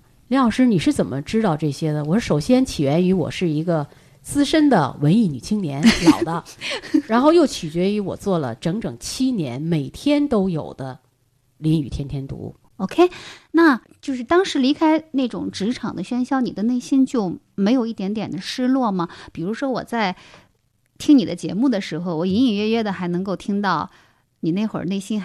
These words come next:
Speaker 2: 还是非常的渴望喝彩，渴望舞台。
Speaker 1: 离开了，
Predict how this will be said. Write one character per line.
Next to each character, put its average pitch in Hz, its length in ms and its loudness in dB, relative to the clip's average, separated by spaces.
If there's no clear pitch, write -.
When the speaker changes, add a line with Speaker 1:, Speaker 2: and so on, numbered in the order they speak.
Speaker 2:
还 - 180 -6
是 233 120 -4
非 294 120 0
常 175 220 -4
的 175 220 -6
渴 180 200 -4
望 240 180 2
喝 240 260 2
彩， 175 440 -8
渴 - 180 -2
望 175 260 0
舞 - 60 -10
台。 143 380 -14
Speaker 1:
离 214 160 0
开 269 240 0
了， 165 460 -2